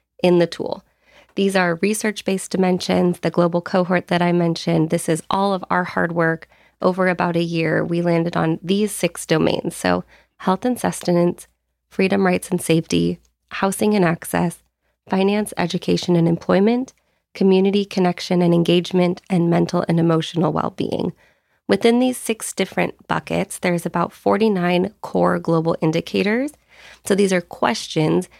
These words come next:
related to each of those six areas. The survivor self-assesses their well-being across all of these different questions. And the levels are really simple, red,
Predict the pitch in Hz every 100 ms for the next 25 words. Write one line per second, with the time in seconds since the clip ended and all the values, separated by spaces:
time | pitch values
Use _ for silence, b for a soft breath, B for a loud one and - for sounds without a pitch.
0 | b b 196 185 175 175 - - 185 -
1 | 165 165 156 - - - - - - -
2 | 190 - _ _ _ _ 185 - 196 190
3 | 196 190 196 202 - - 180 - 247 -
4 | 165 190 170 175 175 180 185 175 170 165
5 | 175 170 - 170 - - 180 185 185 175
6 | 180 170 - 170 - - - - - -
7 | - - b b b - 185 190 202 214
8 | 240 226 190 180 170 175 175 - 165 -
9 | - _ - 185 214 214